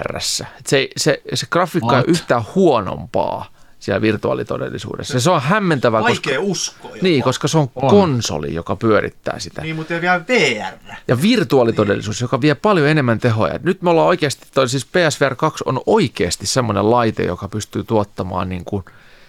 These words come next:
Speaker 1: niinku hyvää V R-sisältöä, jos niitä pelejä vaan tehdään pleikkarille.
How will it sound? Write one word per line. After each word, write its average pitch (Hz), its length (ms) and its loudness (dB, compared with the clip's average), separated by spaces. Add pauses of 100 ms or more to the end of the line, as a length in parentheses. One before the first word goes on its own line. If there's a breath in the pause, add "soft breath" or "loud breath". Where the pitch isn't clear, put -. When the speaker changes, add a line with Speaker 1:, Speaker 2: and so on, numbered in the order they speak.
(420 soft breath)
Speaker 1:
niinku 101 200 -10 (140)
hyvää 143 460 2 (480)
V 120 360 4
R-sisältöä, 90 960 -2 (440 soft breath)
jos 123 200 0
niitä 120 200 -2
pelejä 131 420 2
vaan 113 200 2
tehdään 98 760 -4 (300)
pleikkarille. - 760 -8